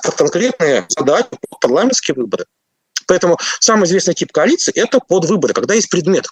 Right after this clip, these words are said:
Бывают коали-, коалиции правительственные, когда вы на выборах шли по отдельности, но потом, чтобы сформировать кабинет, вы договариваетесь, что вот мы вместе образуем пала-, большинство, и мы договариваемся о чем? Как мы делим портфели в правительстве, мы договариваемся о том, за какие законы мы голосуем, потому что не можем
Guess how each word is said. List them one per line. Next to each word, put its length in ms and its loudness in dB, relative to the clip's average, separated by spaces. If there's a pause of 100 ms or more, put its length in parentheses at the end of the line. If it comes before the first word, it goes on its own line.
(880)
Бывают 300 4
коали-, 240 2
коалиции 360 2
правительственные, 600 2
когда 220 2
вы 80 4
на 80 2
выборах 240 0
шли 120 0
по 140 0
отдельности, 540 0
но 80 0
потом, 320 0 (520)
чтобы 280 0
сформировать 360 0
кабинет, 340 0
вы 100 0
договариваетесь, 500 2
что 140 0
вот 100 0
мы 80 0
вместе 320 0
образуем 500 0 (220)
пала-, 200 2
большинство, 680 0 (300)
и 80 0
мы 80 4
договариваемся 420 2
о 20 -2
чем? 180 -2
Как 140 2
мы 60 0
делим 140 0
портфели 320 -2
в 60 -14
правительстве, 560 0
мы 80 0
договариваемся 520 2
о 20 0
том, 120 0
за 80 -6
какие 220 -2
законы 240 2
мы 100 -4
голосуем, 380 -2
потому 260 -2
что 160 -8
не 60 4
можем 280 2